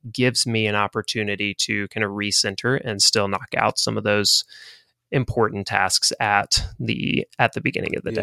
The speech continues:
Speaker 1: day.
Speaker 2: and, and the thing is, like, with that, uh,
Speaker 1: Yeah.
Speaker 2: those, you know, like, the fifteen minutes you mentioned that everybody has, <laughs> it's a very simple,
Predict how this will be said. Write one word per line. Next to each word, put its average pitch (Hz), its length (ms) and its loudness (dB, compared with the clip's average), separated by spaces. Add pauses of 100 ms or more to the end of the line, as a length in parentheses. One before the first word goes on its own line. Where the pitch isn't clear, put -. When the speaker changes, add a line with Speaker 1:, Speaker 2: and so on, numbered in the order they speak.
Speaker 1:
day. - 100 0
Speaker 2:
and, 113 160 2
and 120 240 0
the 117 60 0
thing 139 220 2
is, 107 320 2
like, 95 420 -2
with 107 340 -2
that, 101 340 4 (120)
uh, 98 260 -2
Speaker 1:
Yeah. 90 100 -6
Speaker 2:
those, 101 420 -2
you 110 180 -8
know, 104 140 0
like, 95 340 -2 (140)
the 95 160 -4
fifteen 98 400 -2
minutes 87 280 -6
you 95 60 -6
mentioned 92 380 -4
that 90 240 -4
everybody 95 440 0
has, 104 400 -2 (140)
<laughs> - 640 -4
it's 98 300 -6
a 98 60 2
very 110 260 8
simple, 95 560 0